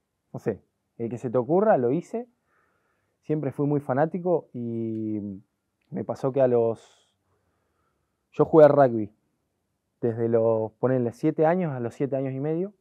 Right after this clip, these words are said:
más o menos, porque mi papá era tucumano, él llevaba el rugby en la sangre, él había jugado en los Tarcos de, de chico, digamos, por sus amistades, y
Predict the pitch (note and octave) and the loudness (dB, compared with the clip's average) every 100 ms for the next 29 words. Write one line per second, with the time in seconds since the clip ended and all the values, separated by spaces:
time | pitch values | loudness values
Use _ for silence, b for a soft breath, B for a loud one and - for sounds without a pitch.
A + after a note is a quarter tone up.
0 | _ - A#2 B2+ C3 D#3+ G3 _ _ _ | _ -18 -14 -8 -6 -6 -8 _ _ _
1 | _ _ _ _ _ _ _ _ _ - | _ _ _ _ _ _ _ _ _ -2
2 | B2 A#2+ A#2+ A#2+ A#2+ C3 E3 F#3+ _ _ | -2 0 -6 -2 -2 2 2 0 _ _
3 | _ _ - A#2+ A2+ G#2+ A2 A#2+ C3+ C#3 | _ _ -8 -2 -2 -4 -8 -6 -4 -4
4 | B2+ D#3 _ _ _ _ _ _ _ _ | -6 -8 _ _ _ _ _ _ _ _
5 | _ _ _ - A2 A2+ A2 A#2 A#2 A2+ | _ _ _ -8 0 0 0 -4 -4 -4
6 | A2 C3 B2+ C#3 E3 _ _ - A2 A#2 | -4 -4 -4 -6 -10 _ _ -8 -4 -2
7 | A#2+ - A#2+ A#2 - C3+ C3 C#3 D#3 _ | -2 0 0 -2 -2 -2 -2 -4 -10 _
8 | _ _ _ _ _ - _ _ - A2+ | _ _ _ _ _ -20 _ _ -10 -8
9 | A2+ A#2 A2+ A#2+ A#2 - D#3 C#3+ A#2+ A2 | -6 -6 -8 -8 -10 -6 -6 -2 -2 0
10 | C3 D3 C3+ - A2 - A2 G#2+ G#2+ - | -2 -2 -4 -12 -16 -14 -14 -12 -12 -6
11 | C3 C#3+ F3+ _ _ b b b b b | -4 -4 -8 _ _ b b b b b
12 | _ B2 A2+ A2+ A2 G#2+ G#2 G2+ - | _ -8 -4 -4 -4 -4 -4 -6 -10